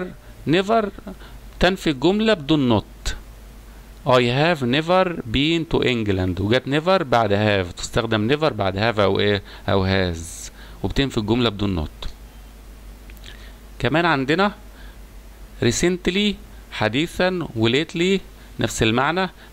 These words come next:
في نهاية الجملة، تستخدم في نهاية الجملة. هاني has sent me an email recently أو lately.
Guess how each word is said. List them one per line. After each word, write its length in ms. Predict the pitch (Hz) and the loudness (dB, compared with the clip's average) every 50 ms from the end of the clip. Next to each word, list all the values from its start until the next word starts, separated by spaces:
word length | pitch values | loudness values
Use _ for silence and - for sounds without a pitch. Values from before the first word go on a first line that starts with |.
| - - - | -20 -6 0
في 120 | 127 135 | 2 2
نهاية 260 | 139 135 135 143 135 - | 4 4 2 2 0 0
الجملة، 520 | 123 104 95 98 98 92 87 85 82 78 78 - - - - - - - - - - - | -2 -2 0 0 0 2 0 0 -2 -2 -4 -8 -12 -20 -20 -20 -20 -20 -20 -20 -20 -6
تستخدم 260 | - - 120 120 117 | 0 0 0 2 0
في 120 | - - | 0 0
نهاية 200 | 107 110 110 110 110 | 0 0 2 2 0
الجملة. 420 | 104 92 95 98 95 92 82 80 76 - - - - - - | 0 0 2 2 2 2 0 -2 -6 -10 -16 -20 -16 -8 -2
هاني 680 | 110 113 123 135 139 127 117 110 101 90 90 85 82 | 0 2 4 4 4 4 2 0 -2 -2 -2 -4 -4
has 440 | 82 92 110 120 123 120 113 104 90 85 101 - - - - - - | -2 0 2 2 4 4 4 2 0 -4 -8 -10 -10 -10 -8 -4 0
sent 480 | - 131 123 113 107 98 90 - - - | 0 2 2 2 0 -2 -2 -2 0 2
me 380 | 98 98 104 110 117 117 - | 2 4 4 4 4 2 2
an 160 | - 107 104 95 | 0 0 0 0
email 640 | 104 104 107 113 120 135 156 170 165 143 110 104 | 2 2 2 2 2 2 0 0 -2 -2 -2 -2
recently 600 | 104 - - 131 123 120 110 - 110 101 101 - - | -2 -2 0 0 0 0 0 0 0 2 2 2 2
أو 140 | 101 101 101 | 2 4 4
lately. 500 | 101 101 98 - - 90 87 85 82 82 | 4 4 2 0 -4 -4 -4 -2 -4 -6